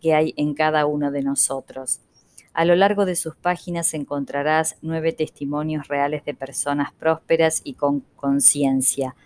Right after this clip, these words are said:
buenos referentes. Está comprobado que contar con buenos referentes de éxito lo es todo.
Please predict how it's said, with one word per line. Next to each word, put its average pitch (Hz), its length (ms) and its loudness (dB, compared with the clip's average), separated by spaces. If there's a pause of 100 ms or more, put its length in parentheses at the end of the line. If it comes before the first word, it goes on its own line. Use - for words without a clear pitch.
(220)
buenos 160 320 2
referentes. 131 840 -2 (280)
Está 175 340 -2
comprobado 160 720 2
que 147 140 -14
contar 143 420 0
con 143 180 0
buenos 143 300 0
referentes 139 640 -4
de 143 140 0
éxito - 580 0
lo 143 160 -2
es 135 140 -6
todo. 135 460 -6